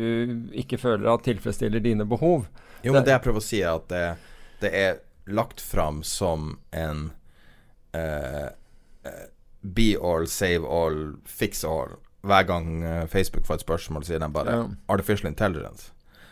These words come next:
Speaker 2: Så bare, ofte så er det jo, altså, litt
Speaker 1: Men det
Speaker 2: intelligence hadde vært nok.
Speaker 1: <laughs> Ja. Men, men jeg er helt enig, det, det er blitt et sånt buzzword, og, og, og alle har et eller annet med kunstig intelligens for tiden.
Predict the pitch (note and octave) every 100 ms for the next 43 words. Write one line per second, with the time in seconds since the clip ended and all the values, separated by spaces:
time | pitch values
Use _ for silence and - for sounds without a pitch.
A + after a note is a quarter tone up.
0 | - - G#2+ F#2+ F2 E2 - - D#3 -
1 | G#2+ F#2 G2 G2 F2+ E2+ E2 D#2+ E2+ -
2 | D#2+ D#2+ - - - D3 F3+ - D3+ A#2+
3 | D#2+ C#2 F2+ D2 A2 A#2 - - - C3
4 | C#3+ A#2+ A2+ A2 - - - - D3+ D#3
5 | D3+ D3 D3+ C3+ C3+ C#3+ G#2+ G#2+ C3 B2
6 | B2 A#2 C3 A2 A2 C3 B2 A#2+ A2+ G#2
7 | B2 C#3+ C#3 A#2+ A#2 A#2+ A#2 A2+ A2 F2
8 | - - - A#2 G2+ G#2 G#2 - A2 -
9 | G#2+ G2+ G#2 F#2+ A2 F#2+ - G#2 G2 G#2+
10 | F2+ - - A#2+ C#3 F3